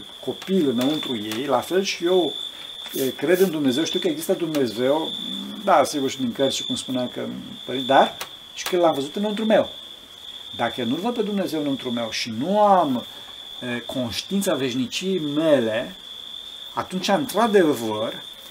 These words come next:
viața mea se termină la un atac de cy-, cyberbullying, care este, este un val de ură, ură fenomenal și care ăsta, cum să spun, e, dacă tu nu ai o, o energie,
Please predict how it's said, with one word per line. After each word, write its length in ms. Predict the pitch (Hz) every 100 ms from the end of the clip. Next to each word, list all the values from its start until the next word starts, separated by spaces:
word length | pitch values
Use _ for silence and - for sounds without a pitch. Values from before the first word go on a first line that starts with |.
| - -
viața 420 | 104 170 208 226
mea 160 | 220
se 140 | 190 147 -
termină 500 | 170 156 147 185 247 196
la 300 | 185 233 208
un 80 | 165
atac 260 | 151 220 214
de 80 |
cy-, 300 | 190 202 180 180 -
cyberbullying, 840 | 185 175 151 156 135 147 117 98 - - - - - -
care 220 | - 127 131
este, 400 | - 202 175 156
este 240 | 139 - 143
un 160 | 127
val 300 | 110 151 190 151
de 60 |
ură, 460 | 135 156 180 180 185
ură 200 | 131 165
fenomenal 880 | 180 - - 190 185 170 143 120 110 - - - - - -
și 200 | - 160
care 520 | - 175 190 170 135 -
ăsta, 480 | 147 - 226 233 190
cum 100 | 196
să 120 | 202
spun, 200 | 185 156 143 147
e, 300 | 139 131 135
dacă 260 | 123 127 117 -
tu 140 | 196
nu 220 | 190 170
ai 280 | 185 196 - - - - - - -
o, 280 | 135 127 127
o 160 | 131 135
energie, 800 | 127 127 113 113 165 208 202 120